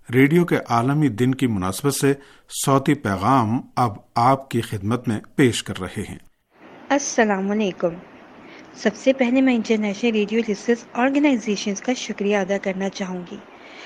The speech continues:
Speaker 2: کہ مجھے ریڈیو کے عالمی دن کے حوالے سے اظہار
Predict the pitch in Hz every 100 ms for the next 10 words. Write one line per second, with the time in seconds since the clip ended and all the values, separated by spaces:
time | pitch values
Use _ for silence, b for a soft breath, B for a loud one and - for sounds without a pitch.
0 | B B - 233 226 247 247 214 208 247
1 | 254 262 - 240 269 320 254 240 220 214
2 | 208 190 185 190 202 220 B B B 233
3 | 208 220 214